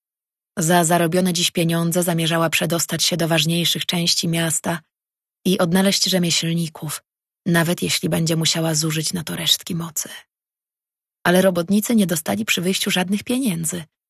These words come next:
Riel próbowała wypytać Mai, rysując kwadraty na dłoni i udając, że wymienia je na jedzenie. Kobieta pokręciła głową. Zaczęła udawać, że szyje. Czterokrotnie pokazała po osiem palców,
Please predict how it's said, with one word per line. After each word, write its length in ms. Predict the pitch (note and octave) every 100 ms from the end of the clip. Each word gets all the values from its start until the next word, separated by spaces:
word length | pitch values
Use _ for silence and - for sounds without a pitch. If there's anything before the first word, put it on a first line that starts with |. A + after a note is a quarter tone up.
| _ _ _ _ -
Riel 320 | E3 E3 F#3+
próbowała 480 | F#3 E3 E3 E3 D#3+
wypytać 460 | D#3+ F#3 - D#3+
Mai, 420 | E3 E3 E3 F3 F3+
rysując 500 | E3 F3 E3+ E3 -
kwadraty 460 | - D#3+ E3+ E3
na 140 | E3+ D#3
dłoni 540 | D#3+ E3 F3 F#3 F#3+
i 60 | -
udając, 440 | E3 E3 E3 E3
że 120 | E3+
wymienia 380 | E3 E3 D#3+ D#3+
je 140 | D#3+
na 100 | E3
jedzenie. 520 | E3 E3 F3 E3 D#3 D3+ _ _ _ _ _ _ _
Kobieta 320 | - E3 E3 D#3
pokręciła 560 | F#3 - F3 F#3+ -
głową. 440 | F3 - F#3 F#3+ F#3+ _ _ _ _ -
Zaczęła 400 | F#3 F3+ G#3 G3+
udawać, 340 | G3 F#3 G3 G3+
że 160 | F#3
szyje. 560 | F#3+ - F3+ E3+ - F3 _ _ _ _ -
Czterokrotnie 800 | - F3 E3+ D#3+ F3+ F#3 G#3 G#3+
pokazała 540 | F#3+ - F3 F3+ E3+
po 200 | D#3+ F#3
osiem 380 | F3+ - F3 D#3+
palców, 720 | E3+ E3 D#3+ D#3 - G#3+